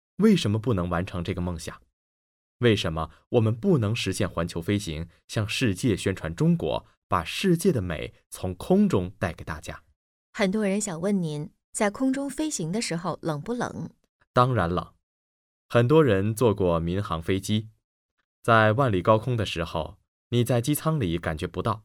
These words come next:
Speaker 1: 但是实际外面的温度是零下五六十度。随着高度的上升，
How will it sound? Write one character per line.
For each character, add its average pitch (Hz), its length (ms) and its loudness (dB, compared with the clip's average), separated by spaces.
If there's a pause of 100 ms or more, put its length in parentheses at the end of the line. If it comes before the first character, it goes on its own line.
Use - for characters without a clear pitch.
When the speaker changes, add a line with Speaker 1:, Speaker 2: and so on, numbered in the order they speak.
(480)
Speaker 1:
但 101 140 4
是 85 260 -4 (200)
实 117 260 2
际 127 260 2
外 135 180 0
面 107 140 0
的 87 100 -2
温 131 200 0
度 104 340 0
是 - 180 -2
零 85 220 -4
下 98 200 -2
五 76 120 -8
六 98 140 -2
十 80 260 -8
度。 - 260 -4 (1000)
随 113 180 2
着 107 120 0
高 127 220 2
度 127 140 -2
的 92 100 -2
上 85 220 -4
升， 85 280 -4